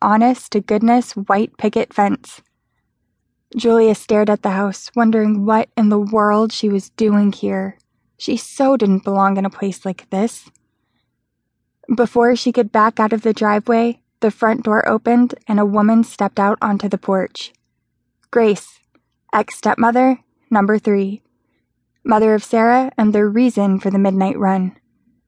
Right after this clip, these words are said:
Julia got out of the car, unsure what kind of reception to expect. Before she knew it, Grace flew down the stairs with arms outstretched.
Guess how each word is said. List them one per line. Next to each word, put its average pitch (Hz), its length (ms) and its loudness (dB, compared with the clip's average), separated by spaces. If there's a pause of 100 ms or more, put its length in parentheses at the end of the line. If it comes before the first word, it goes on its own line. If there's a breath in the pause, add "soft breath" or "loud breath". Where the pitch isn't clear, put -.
(840)
Julia 247 400 4
got 208 220 2
out 202 140 2
of 202 60 -2
the 202 100 -2
car, 202 580 0
unsure 220 360 0
what 220 200 0
kind 226 320 0
of 220 80 -4
reception 214 520 -2
to 196 100 -6
expect. - 580 -8 (500)
Before 214 360 0
she 226 200 0
knew 220 160 4
it, 247 240 -2 (320)
Grace 220 300 -2
flew 269 440 2
down 254 220 4
the 240 80 2
stairs 240 480 0
with 208 180 0
arms 226 400 2 (140)
outstretched. - 960 -4